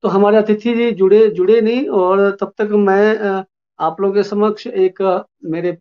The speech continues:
दोस्त है, मित्र है, उनकी रचना सुनाना चाहूंगा। उनका नाम है प्रमोद कुमार, उनकी खुद की लिखी हुई जो है कविता है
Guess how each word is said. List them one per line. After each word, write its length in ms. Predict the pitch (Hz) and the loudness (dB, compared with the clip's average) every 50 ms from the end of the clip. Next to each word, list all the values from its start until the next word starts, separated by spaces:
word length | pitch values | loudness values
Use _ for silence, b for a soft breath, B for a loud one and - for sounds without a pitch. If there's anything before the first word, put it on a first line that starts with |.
| - 151 | -14 -18
दोस्त 420 | 139 156 160 180 175 - _ - | -12 -8 -8 -8 -10 -10 _ -8
है, 140 | 180 180 170 | -8 -6 -6
मित्र 360 | 156 156 151 _ - 185 170 | -8 -10 -10 _ -12 -10 -6
है, 140 | 156 180 180 | -4 -4 -4
उनकी 340 | - 147 147 139 - 147 135 | -4 -6 -8 -8 -8 -8 -6
रचना 320 | 139 135 - - 151 151 | -6 -8 -8 -8 -8 -8
सुनाना 340 | 147 160 151 151 151 156 151 | -8 -6 -6 -4 -4 -4 -4
चाहूंगा। 520 | 147 - 147 147 156 156 156 160 165 165 _ _ _ _ _ _ _ _ - | -4 -6 -6 -4 -4 -4 -4 -4 -6 -8 _ _ _ _ _ _ _ _ -12
उनका 220 | 120 123 123 139 143 | -8 -8 -4 -2 0
नाम 240 | 151 156 156 160 151 | 0 0 0 0 0
है 120 | 165 165 | -2 -4
प्रमोद 420 | 147 - 131 135 143 156 160 160 | -6 -6 -4 -2 -2 -2 -4 -6
कुमार, 360 | _ - 151 143 147 156 180 185 | _ -8 -4 -2 -2 -2 -2 -2
उनकी 400 | 165 147 139 135 - 143 143 143 | -4 -6 -6 -8 -8 -8 -8 -8
खुद 280 | _ - - 160 156 | _ -12 -12 -12 -12
की 160 | _ - 160 | _ -8 -8
लिखी 280 | 147 147 143 147 - 185 | -6 -6 -8 -6 -4 -2
हुई 120 | 175 156 | -2 -2
जो 160 | 143 143 143 131 | 0 0 -2 0
है 160 | 135 139 139 | 0 -2 -2
कविता 420 | 139 - 127 127 143 139 - 175 165 | -2 -4 -8 -6 -6 -6 -4 -2 -2
है 280 | 135 135 147 190 214 | -2 -2 -2 -4 -6